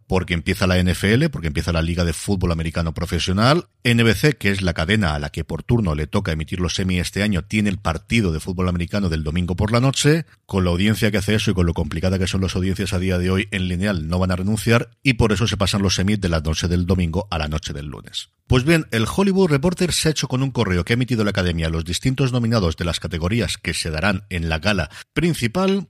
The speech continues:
pidiéndoles que por favor pongan por escrito en un máximo de trescientos cincuenta caracteres a quién quieren agradecer su premio para de esa forma, según dicen ellos,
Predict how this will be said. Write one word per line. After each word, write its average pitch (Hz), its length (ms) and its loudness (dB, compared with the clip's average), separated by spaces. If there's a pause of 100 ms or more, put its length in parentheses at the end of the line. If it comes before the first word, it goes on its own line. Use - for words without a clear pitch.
pidiéndoles 165 520 2
que 123 140 -2
por 110 220 0
favor 120 320 0
pongan 110 320 0
por 131 160 0
escrito 127 480 -2
en 107 120 0
un 135 120 0
máximo 90 340 -2
de 80 100 0
trescientos 90 540 -2
cincuenta 90 400 -2
caracteres 139 840 0 (260)
a 110 140 0
quién 147 260 -2
quieren 139 260 0
agradecer 101 460 0
su 104 220 -4
premio 127 340 2
para 107 320 -2
de 120 80 -2
esa 135 180 -2
forma, 135 460 0
según 101 260 -2
dicen 113 320 0
ellos, 120 460 2